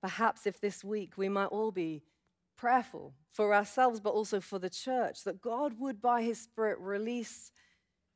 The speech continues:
a fresh sense of the power of his love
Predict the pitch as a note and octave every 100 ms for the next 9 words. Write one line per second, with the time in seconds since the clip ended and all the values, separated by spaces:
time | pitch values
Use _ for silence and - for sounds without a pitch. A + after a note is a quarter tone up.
0 | _ _ _ _ _ _ _ F#3+ E3+ -
1 | A#3+ G#3 - - F#3+ D3+ - D#3+ E3+ F3
2 | - G#3 G3+ F#3 E3 D#3 _ _ - E3+
3 | E3+ D#3+ D#3+ C#3+ B2+